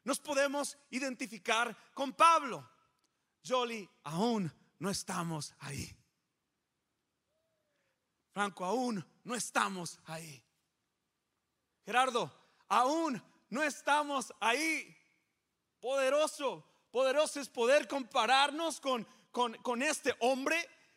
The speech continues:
que era un discipulador, que amaba tanto al Señor Jesús, que lo que quería era servirlo. Esa es la perspectiva que di-, que Pablo nos está dando en el texto.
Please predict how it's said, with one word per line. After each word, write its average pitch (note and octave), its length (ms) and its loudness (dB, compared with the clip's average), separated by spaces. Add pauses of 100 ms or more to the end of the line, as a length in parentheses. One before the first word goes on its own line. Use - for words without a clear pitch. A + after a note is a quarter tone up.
(300)
que B3+ 100 -6
era D4+ 240 6
un D#4 100 -4
discipulador, B3 1000 2 (680)
que C#4 120 -2
amaba C#4+ 580 2
tanto D4+ 400 0
al C4 140 2
Señor C4+ 380 -6
Jesús, D4 440 -6
que C#4 120 -6
lo C4 180 0
que B3+ 140 -4
quería C4 500 0
era D4+ 200 0 (200)
servirlo. B3+ 920 0
Esa C4+ 180 -6
es B3 80 -12
la A#3 200 -4
perspectiva B3 800 -4
que A#3 100 -6
di-, G#3+ 160 -6 (220)
que A#3+ 140 -4
Pablo C4 520 0 (160)
nos G#3+ 220 -6
está A#3+ 500 2 (1300)
dando A3+ 960 -4
en A3 140 -10
el A3 140 -12
texto. F#3 600 -6